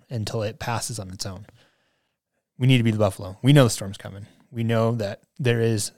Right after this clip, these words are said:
peace on the other side of this, and we need to go headfirst into it and lead others through it and then get to that peace, 'cause we have that hope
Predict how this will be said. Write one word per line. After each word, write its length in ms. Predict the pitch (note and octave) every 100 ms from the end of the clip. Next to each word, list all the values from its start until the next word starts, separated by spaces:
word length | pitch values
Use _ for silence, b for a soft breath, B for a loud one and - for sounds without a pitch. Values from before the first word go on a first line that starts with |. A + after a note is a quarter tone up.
| _
peace 360 | - D3 A#2+ -
on 180 | A#2
the 120 | A2 A2
other 140 | A2
side 260 | - G#2 G2+
of 60 |
this, 320 | F#2+ G#2 - -
and 80 |
we 80 | B2+
need 120 | A#2
to 60 | A2
go 180 | G#2+ G#2
headfirst 560 | - C#3 - C3 -
into 340 | - A#2 - G#2+
it 160 | - _ _ _ _ -
and 200 | A2 A2
lead 200 | A#2 A2+
others 440 | A#2+ A2+ G#2+ -
through 240 | - C3
it 180 | G#2+ G#2+ _ _ _ _ _ _
and 140 | A#2
then 100 | A2+
get 160 | G#2+ A2
to 80 | -
that 200 | A2 -
peace, 280 | A2 G2+ -
'cause 180 | - C3+
we 100 | C3
have 140 | D#3
that 100 | A#2+
hope 240 | G#2 G2+